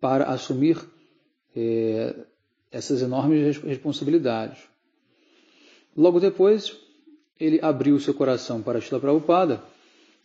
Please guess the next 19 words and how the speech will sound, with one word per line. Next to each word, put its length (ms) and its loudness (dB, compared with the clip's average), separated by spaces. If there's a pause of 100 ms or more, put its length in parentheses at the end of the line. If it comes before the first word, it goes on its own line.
e 100 2
assim 400 2
recebeu 680 2
Harinama 540 2
e 40 2
Mantra 340 2
Diksha, 460 0 (1600)
e 80 -6
também 320 2
o 80 2
nome 340 -2
de 360 -4 (200)
Narottamananda 960 0
Brahmachari. 800 -6 (3000)
Próximo 400 -6
tópico. 400 -8 (760)
Servindo 680 0
em 120 2
separação. 640 -6